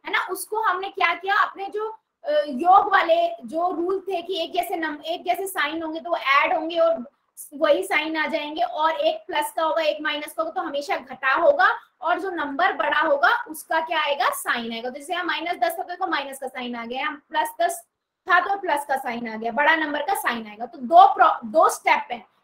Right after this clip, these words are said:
ये step one है जिसमें आप step one में क्या करोगे, brackets हटाओगे multiply से, फिर second step add का है जो उसके rule follow करके देखोगे कि plus होगा या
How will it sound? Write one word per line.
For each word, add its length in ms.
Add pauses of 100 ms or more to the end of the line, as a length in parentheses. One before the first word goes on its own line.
ये 140
step 420
one 260
है 160
जिसमें 240
आप 180
step 460
one 140
में 140
क्या 160
करोगे, 440
brackets 500
हटाओगे 380
multiply 680
से, 280 (460)
फिर 180 (220)
second 340
step 400
add 260
का 80
है 220
जो 100
उसके 240
rule 220
follow 260
करके 300
देखोगे 420
कि 80
plus 340
होगा 220
या 200